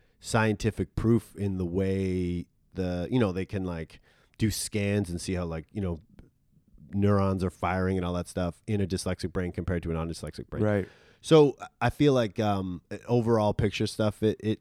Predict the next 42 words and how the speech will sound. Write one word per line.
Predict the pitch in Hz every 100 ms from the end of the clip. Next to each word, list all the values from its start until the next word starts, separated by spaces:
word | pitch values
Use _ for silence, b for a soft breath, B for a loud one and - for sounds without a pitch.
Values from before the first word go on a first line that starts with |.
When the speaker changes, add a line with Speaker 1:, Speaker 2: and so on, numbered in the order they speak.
| _
Speaker 1:
it | - 104 104 -
helps | 110 107 -
me. | 113 107 107 -
And, | 98 95 92 90 87 82 -
um, | 90 85 82 80 78 76 76 76 _ _ _ _ _ _ - - _ _ _ _ _ _ _ _ _ _ -
yeah, | 127 151 117
I'm, | 123
like, | 113 -
slowly | 127 117 107
kinda | 117 101
learning | 101 98 95
more | 98 95
and | 92
more, | 92 92
like, | 85 -
"Oh, | 120 131 117
wow, | 110 101 101
okay, | - 87 87
well, |
that, | 87 90 _
that's, | 87 90 - -
you | 95
know, | 92 82
that's | 87 85
a |
scale | - - 87
that | 82
I | 82
have, | 80 73 -
and | 87
that's, | 80 - - -
you | 80
know, | 76 69 _ _ _ _ _ _ _ _ _ -
because | 85 85
of | 78
dyslexia | 76 - 69 - 62
or |
whatever." | 65 67 67 64
Speaker 2:
How, | - 165 170 - - -
how | 135 165 170
was | 156 143
it | 143 131